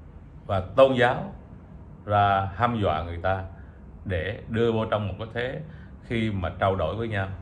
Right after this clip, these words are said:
Chính,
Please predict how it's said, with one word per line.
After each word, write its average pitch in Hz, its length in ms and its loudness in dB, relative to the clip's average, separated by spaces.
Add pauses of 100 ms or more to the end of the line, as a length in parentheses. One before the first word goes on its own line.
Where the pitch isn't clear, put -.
(2500)
Chính, 247 600 0